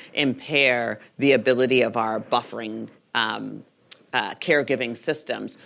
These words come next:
when the entire community is impacted by a terrible, uh, incidence of gun violence.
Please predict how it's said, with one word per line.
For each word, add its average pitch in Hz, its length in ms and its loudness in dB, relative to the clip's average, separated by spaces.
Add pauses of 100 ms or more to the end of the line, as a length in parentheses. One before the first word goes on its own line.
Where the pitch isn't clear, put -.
(120)
when 151 180 4
the 147 180 4
entire 151 600 0
community 120 1040 -2 (180)
is 139 300 2
impacted 143 840 -2 (220)
by 113 640 2 (1040)
a 127 80 -2
terrible, 117 840 2 (440)
uh, 107 200 0 (100)
incidence 123 560 -2
of 107 120 -6
gun 107 240 -6
violence. - 640 -20